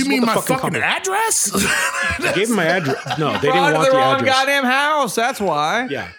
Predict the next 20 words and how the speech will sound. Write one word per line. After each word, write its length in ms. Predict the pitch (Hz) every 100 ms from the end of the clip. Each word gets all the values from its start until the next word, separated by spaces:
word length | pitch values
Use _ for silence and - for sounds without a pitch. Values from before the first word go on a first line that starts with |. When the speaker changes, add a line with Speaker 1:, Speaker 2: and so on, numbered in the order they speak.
| -
Speaker 1:
they 80 |
didn't 120 | 147 156
want 140 | 147
my 80 | 143
address. 400 | 123 123 107 92
They 140 | 113
knew 180 | 110 127
the 180 | 123 104
address. 300 | 95 92 95
They 120 | 117
wanted 180 | 117 120
my 120 | 107
longitude 460 | 101 98 107 - 120
Speaker 3:
Well, 140 | 269
Speaker 1:
and 100 | -
latitude 280 | 277 294 294
Speaker 3:
apparently 180 | 349 320
Speaker 1:
too, 80 |
Speaker 3:
not. 100 | 113 _ _ -
Speaker 1:
because 420 | 139 147 135